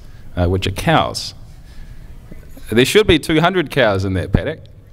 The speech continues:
but every time I try and, uh, I try and count them, I only get up to about a hundred. So I don't know where the other hundred went, but, uh, maybe they went for a holiday that day. So that's kind of, uh, who I am and, and where I come from.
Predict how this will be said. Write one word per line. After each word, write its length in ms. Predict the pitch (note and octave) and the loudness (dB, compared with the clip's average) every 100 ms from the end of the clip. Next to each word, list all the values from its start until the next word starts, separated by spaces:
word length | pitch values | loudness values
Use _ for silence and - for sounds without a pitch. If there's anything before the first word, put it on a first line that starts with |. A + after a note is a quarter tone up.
| - | -8
but 200 | G#2+ A#2+ | 0 2
every 180 | D#3 D#3+ | 4 4
time 220 | D#3+ C3+ | 4 4
I 60 | B2 | 4
try 260 | - B2 | 4 4
and, 240 | A2+ G#2+ G2+ | 4 2 4
uh, 240 | G2 G2 | 6 4
I 60 | A2+ | 2
try 200 | - A2 | 2 0
and 120 | G2+ | 2
count 220 | F3+ F#3 | 0 0
them, 120 | C#3+ | 2
I 60 | A#2 | 2
only 160 | C3 B2+ | 2 2
get 160 | C3 | 2
up 120 | A2 - | 0 -2
to 80 | |
about 200 | G2+ G#2 | 0 2
a 60 | F#2 | 2
hundred. 260 | A2 E2 C#2+ - - - - - - - - - - - - - | 0 -2 -4 -12 -18 -18 -18 -18 -16 -16 -16 -16 -16 -14 -10 -2
So 120 | - | 4
I 60 | A#2+ | 4
don't 140 | E3 | 4
know 80 | D3 | 2
where 100 | C3 | 4
the 100 | A#2+ | 4
other 140 | B2 | 4
hundred 240 | B2 A#2+ G2 | 2 0 0
went, 400 | G#2 G2+ - - | -2 -2 -6 -4
but, 320 | F2 F#2 - | -4 -2 2
uh, 280 | F#2+ F#2 F#2+ - - | 4 4 2 -2 -2
maybe 180 | B2 A2+ | 2 4
they 120 | G#2 | 4
went 140 | G#2+ G#2 | 4 2
for 120 | G2+ | 4
a 20 | |
holiday 340 | G2+ G2+ F2 F2 | 4 4 2 0
that 180 | E2+ | -2
day. 240 | - F2 F#2 - - - - - - - - - - - - | -2 -2 -2 -6 -14 -14 -16 -16 -16 -16 -16 -16 -14 -12 2
So 280 | E3 D3 - - - - - - - - - - | 6 6 4 -6 -20 -20 -20 -20 -20 -20 -12 2
that's 180 | G#3+ - | 2 4
kind 160 | F#3 | 2
of, 140 | D#3 C3 | 2 6
uh, 300 | C#3 C3 B2+ | 6 6 2
who 180 | E3+ D3+ | -2 0
I 80 | |
am 260 | A2+ A2+ D3 | 2 2 2
and, 160 | A#2+ A2+ | 0 -2
and 260 | G#2+ A2 | -4 -2
where 140 | A2+ A2 | 2 2
I 80 | |
come 220 | G#2 C#3+ B2+ | 2 0 -2
from. 320 | E2+ F#2+ | 0 -2